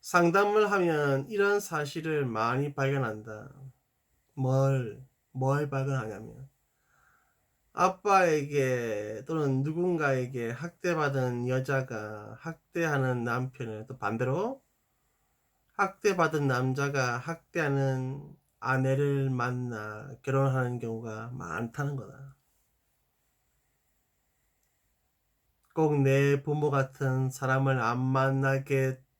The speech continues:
노라. "안 만날 거다. 안 만날 것이야." 라고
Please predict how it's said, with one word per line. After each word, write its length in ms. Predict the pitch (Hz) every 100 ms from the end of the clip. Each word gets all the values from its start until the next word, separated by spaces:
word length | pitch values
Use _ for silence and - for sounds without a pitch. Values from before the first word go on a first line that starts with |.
| _ _ _ _ _ _ _ _ _ -
노라. 1600 | 143 143 135 127 123 123 120 120 120 117 113 113 113 113 - 143 _ _ _ _ _ _ _ _
"안 200 | 127 127
만날 580 | 139 143 147 143 143 139
거다. 800 | 147 135 135 127 127 123 113 104
안 120 | 139
만날 540 | 156 160 170 175 170 170
것이야." 640 | 165 147 - 156 139 139
라고 460 | 135 135 135 131